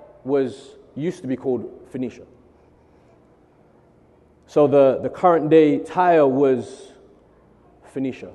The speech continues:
before. And Jezebel, as you know, she married Ahab, and she, she brought the, the occult into Israel. Witchcraft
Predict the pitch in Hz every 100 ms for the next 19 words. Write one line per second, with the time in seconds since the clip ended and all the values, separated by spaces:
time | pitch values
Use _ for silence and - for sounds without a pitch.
0 | - _ _ _ _ 104 - 123 - -
1 | - _ _ _ _ _ _ _ _ _
2 | _ _ _ _ _ _ _ 170 160 151
3 | 113 185 226 185 170 165 160 165 147 -
4 | 175 160 160 143 117 - - - - _
5 | 135 202 156 117 - - - - _ _
6 | _ _ _ _ _ 123 117 - 180 170
7 | 139 110 190 110 151 175 127 139 131 113
8 | - 117 110 - 190 160 113 131 120 127
9 | 120 92 - - - _ _ _ _ 127
10 | 156 156 151 104 - -